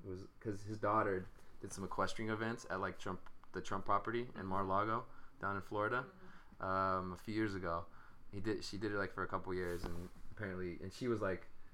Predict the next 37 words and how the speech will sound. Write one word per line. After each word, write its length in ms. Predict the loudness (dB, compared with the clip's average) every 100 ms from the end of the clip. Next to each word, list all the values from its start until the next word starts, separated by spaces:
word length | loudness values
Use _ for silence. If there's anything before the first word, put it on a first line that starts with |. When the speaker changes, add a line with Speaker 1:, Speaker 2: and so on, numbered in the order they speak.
| -8 -10 -6
Speaker 1:
eighteen 420 | -4 -4 -4 -2
at 80 | -2
the 80 | -4
time 300 | -4 -2 -2
or 60 | -2
something 260 | -2 -4 -4
<laughs> 60 | -2
like 180 | -2 2
that. 180 | 2 4
This 120 | 4 2 -4 -6 -6 -8 -12 -14 -8
is, 40 | -4
like, 120 | -2
about 180 | -2 -4
four 160 | 0 2
years 240 | 2 0
ago, 280 | -2 -2 -2 -6 -8
seventeen, 460 | -2 -2 -2 -4
eighteen. 400 | -2 -2 -4 -6 -8 -12 -10
So 120 | -8
it's 100 | -8
just 180 | -10 -8
kinda 180 | -6 -6
like, 240 | -6 -8
mm, 400 | -8 -6 -6 -8 -10
kinda. 220 | -8 -8 -8 -12 -16 -18 -18 -18 -18 -20 -20 -20 -20 -20 -20 -10
But 80 | 0
yeah, 160 | 2 2 -2 -10 -6
I 40 |
think 240 | -4 -6 -6
cre-, 180 | -6 -6 -6
Trump's 280 | -4 -4 -4
just, 160 | -8
like, 100 | -8 -6
a 160 | -6
creepy 260 | -4 -6 -4
old 160 | -4
dude. 220 | -2 -4